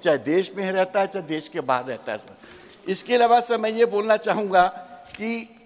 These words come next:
कभी-कभी हम लोग को ऐसा एहसास होता है कि होम Minister साहब हम लोग से नाराज़ हैं, सर, कश्मीरी पंडितों से। ऐसा क-, कश्मीरी पंडितों में एक, एक impression है, शायद अगर वो, हम लोग ने जब भी मौका मांगा मिलने का, कई दफ़े मांगा, तो शायद वो हम लोग से नहीं मिलते, नहीं मिलते, नहीं मिलते हैं,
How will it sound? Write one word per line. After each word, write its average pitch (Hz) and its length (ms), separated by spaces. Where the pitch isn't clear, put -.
कभी-कभी 220 420
हम 208 160
लोग 214 140
को 214 80
ऐसा 208 180
एहसास 202 400
होता 190 240
है 156 160
कि 185 140
होम 165 280
Minister 202 340
साहब - 640
हम 165 160
लोग 175 160
से 208 120
नाराज़ 143 380
हैं, 104 140
सर, - 200
कश्मीरी 165 320
पंडितों 117 440
से। - 140
ऐसा 180 260
क-, 185 400
कश्मीरी 185 360
पंडितों 180 480
में 202 260
एक, 190 200
एक 190 200
impression 190 520
है, 113 200
शायद 226 260
अगर 196 460
वो, 165 460
हम 165 180
लोग 214 140
ने 220 80
जब 180 200
भी 214 100
मौका 165 400
मांगा 170 600
मिलने 160 280
का, 180 180
कई 165 180
दफ़े 160 200
मांगा, 156 320
तो 165 120
शायद 156 200
वो 156 100
हम 160 100
लोग 170 160
से 160 80
नहीं 151 200
मिलते, 160 380
नहीं 127 120
मिलते, 123 260
नहीं 160 220
मिलते 170 300
हैं, 160 260